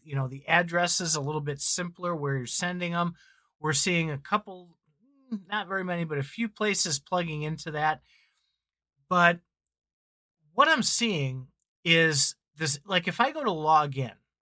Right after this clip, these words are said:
right? If I go to log in at <clears throat> OpenSea or, uh, Flip X Y Z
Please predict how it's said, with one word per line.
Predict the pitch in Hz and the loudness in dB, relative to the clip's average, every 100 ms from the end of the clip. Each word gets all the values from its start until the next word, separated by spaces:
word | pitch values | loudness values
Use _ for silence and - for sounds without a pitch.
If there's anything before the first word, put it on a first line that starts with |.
| _ | _
right? | 135 156 151 | -2 -2 -2
If | 139 | -6
I | 190 | -4
go | 208 | -4
to | 190 | -4
log | 160 165 160 | 0 2 0
in | 151 156 156 - | -4 -6 -6 -10
at | - 117 120 _ _ _ _ _ _ - | -18 -20 -20 _ _ _ _ _ _ -20
<clears throat> | 147 - _ - | -18 -20 _ -2
OpenSea | 185 180 180 165 - 165 160 156 _ _ _ _ | -2 0 -2 0 2 0 -2 -6 _ _ _ _
or, | 143 139 131 127 120 _ _ _ | 0 2 2 0 -6 _ _ _
uh, | - 135 123 | -6 -4 -4
Flip | - - 170 185 175 | -10 -8 0 0 2
X | 165 170 - | -2 -2 -6
Y | 156 156 151 | -2 0 0
Z | 143 151 180 175 170 | 0 -2 -2 -2 -2